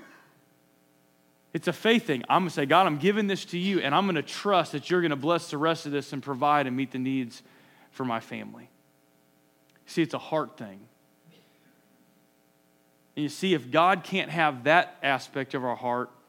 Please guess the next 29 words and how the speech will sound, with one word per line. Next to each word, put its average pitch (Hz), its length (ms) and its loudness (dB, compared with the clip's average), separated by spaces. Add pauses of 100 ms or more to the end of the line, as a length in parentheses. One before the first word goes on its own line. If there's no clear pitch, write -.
(280)
there 151 140 4
are 135 60 2
probably 160 480 0
other 175 320 0
areas 156 380 0
as 135 160 -6
well 143 360 2
that 127 120 -4
we're 143 160 0
not 139 240 2
letting 139 300 0
God 135 200 2
have 127 200 -2
a 120 60 -6
hold 120 260 -8
of. 104 260 -16 (960)
And 143 180 -2
we're 175 60 2
not 170 160 4
allowing 151 580 4
him 139 360 -2 (200)
to 170 120 -4
be 143 160 0
Lord 135 500 2
of 135 160 -4
areas 143 300 -2
of 123 100 -6
our 127 100 -2
life. 135 240 2